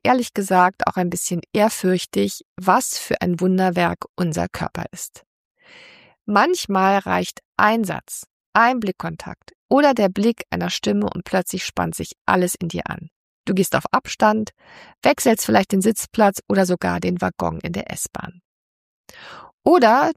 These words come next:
du spürst, wie deine Stimmung kippt, dass plötzlich Gereiztheit in dir aufsteigt oder du merkst, dass du dich anpassen möchtest, dich kleiner machst, als du bist.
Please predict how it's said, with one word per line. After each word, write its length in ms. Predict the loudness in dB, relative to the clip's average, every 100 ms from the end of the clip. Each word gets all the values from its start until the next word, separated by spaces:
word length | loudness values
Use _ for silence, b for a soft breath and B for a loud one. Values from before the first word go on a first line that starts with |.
| -2
du 100 | -2
spürst, 760 | -2 -4 0 2 2 0 -4 -4
wie 60 |
deine 280 | 0 2 0
Stimmung 540 | -4 -4 -2 0 -2 -4
kippt, 500 | -4 -6 _ -14 -14 _ _ _ _ _ -8
dass 140 | -8 -2
plötzlich 360 | -2 -2 -4
Gereiztheit 680 | -2 2 2 0 -2 0 0
in 80 | -2
dir 160 | 0 2
aufsteigt 760 | 0 -4 -6 -2 0 -2 -6 -2
oder 140 | -2
du 100 | 0
merkst, 400 | 4 4 2 -4
dass 80 | -6
du 80 | -4
dich 300 | -4 -6 -4
anpassen 460 | -4 0 -2 0 0
möchtest, 580 | 0 -2 -6 -6 -6
dich 140 | -10 0
kleiner 300 | 2 4 4
machst, 360 | 2 0 -4 -8
als 140 | -6
du 100 | -4
bist. 400 | -2 -2 -4